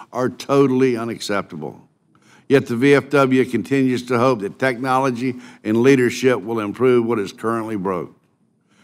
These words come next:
For years, the V A claimed a backlog that only numbered six, seven, eight hundred thousand claims.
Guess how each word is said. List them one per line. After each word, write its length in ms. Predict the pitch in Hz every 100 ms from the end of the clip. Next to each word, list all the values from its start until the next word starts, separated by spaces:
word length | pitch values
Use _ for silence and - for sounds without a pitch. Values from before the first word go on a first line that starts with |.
| _ _ -
For 80 | 131
years, 400 | 147 170 147 123
the 60 |
V 140 | 131 147
A 160 | 139
claimed 320 | - 139 131
a 60 | 117
backlog 720 | 107 127 123 117 120 117 110 - _ _ _ _
that 80 | 120
only 180 | 123 120
numbered 360 | 127 120 107
six, 360 | - 143 139 -
seven, 340 | 131 131 123
eight 160 | 123 123
hundred 240 | 123 110
thousand 440 | 117 113 107 110 98
claims. 640 | 110 113 95 85 69